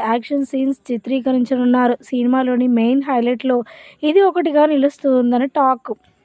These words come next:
ఆది కెరియర్‌లో మోస్ట్ ఇంపార్టెంట్ క్యారెక్టర్‌లో ఇది ఒకటిగా నిలుస్తుందని మేకర్స్ చెప్పుకొస్తున్నారు. తమన్ ఈ చిత్రానికి సంగీతం అందిస్తున్నాడు. ఎం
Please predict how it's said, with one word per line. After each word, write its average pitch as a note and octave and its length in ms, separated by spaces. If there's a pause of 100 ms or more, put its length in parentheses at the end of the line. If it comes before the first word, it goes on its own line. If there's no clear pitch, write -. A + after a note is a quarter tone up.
(180)
ఆది C4+ 380
కెరియర్‌లో D4 560
మోస్ట్ C#4 380
ఇంపార్టెంట్ C4+ 560
క్యారెక్టర్‌లో B3+ 600
ఇది B3 200
ఒకటిగా B3+ 420
నిలుస్తుందని C4 760 (360)
మేకర్స్ D#4+ 500
చెప్పుకొస్తున్నారు. B3+ 960
తమన్ C#4 420
ఈ C4 100
చిత్రానికి C4 580
సంగీతం B3+ 560
అందిస్తున్నాడు. B3 720 (380)
ఎం C#4 220